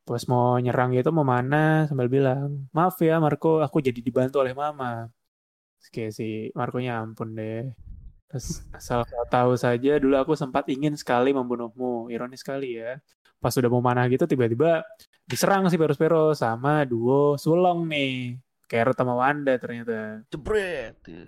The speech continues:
Speaker 1: Ya, langsung serang, wah, nggak, nggak nyangka lah. Terus kayak
Speaker 2: Nah,
Speaker 1: serang
Speaker 2: cakar
Speaker 1: matanya
Speaker 2: kucing.
Speaker 1: gitu. <laughs> Iya, kena cakar. Cakar, satu pakai pedang. Terus kayak kaget juga Big Mom kan.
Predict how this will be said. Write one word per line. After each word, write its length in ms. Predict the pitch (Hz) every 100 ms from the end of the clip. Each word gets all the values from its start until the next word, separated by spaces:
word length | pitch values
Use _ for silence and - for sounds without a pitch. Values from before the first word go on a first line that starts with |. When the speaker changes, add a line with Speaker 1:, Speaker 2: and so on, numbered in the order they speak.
| - 143
Speaker 1:
Ya, 300 | 147 143 135
langsung 220 | 135 139
serang, 460 | 131 135 135 135 139
wah, 320 | 131 120 110 - 113 123 127
nggak, 300 | 120 113 110 113
nggak 160 | 110
nyangka 320 | 113 113 120 127
lah. 220 | 113 110 -
Terus 160 | - 131
kayak 240 | - 117 - _ _
Speaker 2:
Nah, 160 | 117
Speaker 1:
serang 160 | 110 131
Speaker 2:
cakar 120 | 127
Speaker 1:
matanya 260 | 131 135 131
Speaker 2:
kucing. 160 | 139 135
Speaker 1:
gitu. 200 | 147 - 392 -
<laughs> 180 | 381 -
Iya, 100 | 180
kena 160 | 175 185
cakar. 500 | - 170 156 - 180 185 - 208 202 202 196 -
Cakar, 440 | - 120 - 143 143
satu 200 | 143 147
pakai 220 | 139 131 123
pedang. 760 | 127 113 - 139 143 139 143 139
Terus 160 | 139
kayak 160 | - 123
kaget 280 | 117 117 120
juga 140 | 135 143
Big 160 | 131
Mom 180 | 139 131
kan. 200 | 127 123